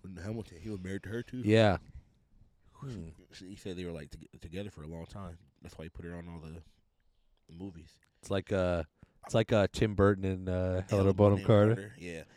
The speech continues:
Speaker 1: I'm just thinking, like, how does Avatar two make a billion dollars in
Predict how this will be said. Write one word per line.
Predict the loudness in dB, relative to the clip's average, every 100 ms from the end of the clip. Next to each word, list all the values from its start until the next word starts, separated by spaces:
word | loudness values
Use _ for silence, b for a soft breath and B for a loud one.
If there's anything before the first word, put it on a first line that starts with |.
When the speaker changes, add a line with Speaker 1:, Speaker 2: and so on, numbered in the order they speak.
| b b _
Speaker 1:
I'm | -4 0
just | -2 -2
thinking, | -6 -4 -4
like, | -4 -4 -6 -14 -20 _ _ _ _ _ _ _ _ _ _ _ _ _ -20 -14
how | -10 -2 -2
does | -2 -6 -8 -18 _ -10
Avatar | -10 -8 -10 -10
two | -14
make | -16 -16
a | -16
billion | -14 -14 -12
dollars | -14 -14
in | -18